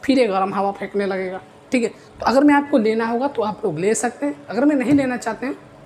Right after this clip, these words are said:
तो मत लीजिएगा, क्योंकि इसमें कोई फ़ायदा नहीं है, बाद में आपको नुकसान ही है, ठीक है। अब इसका मतलब आ गया price। तो ये उन्नीस सौ निन्यानवे में मेरे को मिला था। आप लोग हो सकता है कि ये Amazon या Flipkart पे लेंगे तो हो सकता है कम भी हो सकता है, बाद में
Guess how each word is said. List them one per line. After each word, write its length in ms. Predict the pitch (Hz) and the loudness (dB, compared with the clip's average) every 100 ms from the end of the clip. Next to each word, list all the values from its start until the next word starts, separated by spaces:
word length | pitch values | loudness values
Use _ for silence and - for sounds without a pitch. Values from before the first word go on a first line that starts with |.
| - | -2
तो 80 | 294 | 0
मत 200 | 240 196 | 2 0
लीजिएगा, 420 | 190 180 208 233 | -2 -2 -4 -4
क्योंकि 300 | 226 226 226 | -2 -4 -4
इसमें 360 | - 240 262 262 | -6 -4 -4 0
कोई 200 | 233 247 - | 0 0 -4
फ़ायदा 340 | 208 180 175 - - - | -4 -2 -6 -10 -18 -8
नहीं 180 | 208 254 | -2 -2
है, 80 | 269 | 0
बाद 200 | 208 214 | 2 2
में 140 | 226 | 0
आपको 360 | 208 202 240 302 - - - - - | -4 -2 -2 -2 -8 -20 -20 -12 -4
नुकसान 400 | 240 - 226 226 | -2 0 0 0
ही 60 | 202 | -2
है, 160 | 180 | -4
ठीक 180 | 156 233 | -4 -4
है। 80 | 226 - - 254 | -4 -10 -2 2
अब 100 | 302 | 2
इसका 200 | 285 302 | 4 4
मतलब 180 | 285 | 4
आ 80 | 277 | 4
गया 160 | 262 277 | 2 -2
price। 380 | 269 240 254 285 - - - | 2 2 4 0 -6 -20 -6
तो 60 | - | 2
ये 120 | 262 | 4
उन्नीस 360 | 285 269 285 277 | 6 6 4 4
सौ 80 | 285 | 2
निन्यानवे 420 | 262 247 247 269 | 2 0 0 0
में 120 | 269 | 0
मेरे 240 | 247 247 | 0 0
को 100 | 254 | 0
मिला 280 | 247 220 226 | 0 0 0
था। 140 | 226 247 | 0 2
आप 240 | 220 214 | 2 2
लोग 120 | 247 | 2
हो 120 | 196 247 | 2 0
सकता 280 | 247 233 | -2 0
है 60 | 254 | -2
कि 100 | 262 | -2
ये 240 | 240 226 247 | -2 0 0
Amazon 340 | 233 226 240 247 | 0 0 0 0
या 80 | 233 | -2
Flipkart 500 | 220 226 - 233 233 | 0 -2 0 -2 0
पे 60 | |
लेंगे 280 | 226 233 254 | 0 2 0
तो 440 | 285 - - - | -2 -8 -16 -6
हो 100 | 226 254 | 0 2
सकता 260 | 262 - | 2 0
है 100 | 262 | 0
कम 180 | 269 277 | 2 4
भी 80 | 277 | 4
हो 80 | 269 | 2
सकता 260 | 269 262 302 | 2 0 0
है, 60 | |
बाद 220 | 254 240 254 | 2 2 2
में 160 | 285 | -4